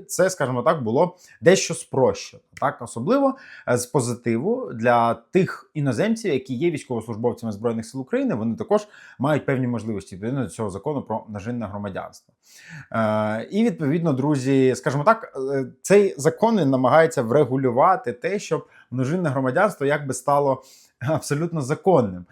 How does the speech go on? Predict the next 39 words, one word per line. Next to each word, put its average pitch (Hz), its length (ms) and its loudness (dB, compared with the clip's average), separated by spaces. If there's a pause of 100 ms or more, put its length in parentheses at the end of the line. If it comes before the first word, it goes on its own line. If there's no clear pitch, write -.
(200)
Але 160 160 4
питання 190 360 0
полягає 170 420 0
саме 165 240 -6
в - 60 -10
тому, 220 300 0
що - 180 -6
першочергово, 139 720 2
коли 139 220 -2
ще 131 140 -10
цього 127 260 -6
закону 123 360 -4
і 107 40 -4
близько 123 360 -6
не 107 100 -6
було, 135 380 -2 (320)
е, 113 400 2
так, 220 240 4
було 170 220 2
зазначено, 127 460 -4
що 113 140 -12
забороняється, 123 720 -4
скажімо 107 380 -4
так, - 380 -4 (1200)
отримання 175 500 2 (100)
іншого 175 400 0
громадянства, 127 480 0
точніше, 139 320 -8
наявність 127 640 -4
іншого, 165 520 -4
окрім 135 240 -6
громадянства 120 500 -4
України, 180 300 -8
якщо 123 200 -10
ви 131 60 -4
є 135 60 0
громадянином 113 500 -4
України, 95 440 -10
так? 117 160 -6